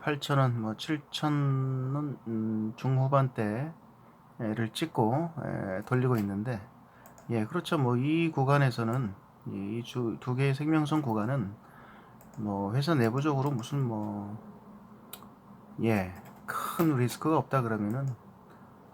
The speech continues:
예, 어차피 장기적으로 가야 되는 종목들이기 때문에, 예, 그렇죠.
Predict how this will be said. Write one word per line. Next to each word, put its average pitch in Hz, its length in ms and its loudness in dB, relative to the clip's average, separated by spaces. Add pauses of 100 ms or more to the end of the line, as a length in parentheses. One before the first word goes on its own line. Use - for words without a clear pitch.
(220)
예, 98 260 -8 (160)
어차피 127 320 0
장기적으로 139 560 0
가야 131 220 4
되는 160 240 4
종목들이기 120 600 -2
때문에, 107 460 -6 (960)
예, 92 280 -10
그렇죠. 120 480 -2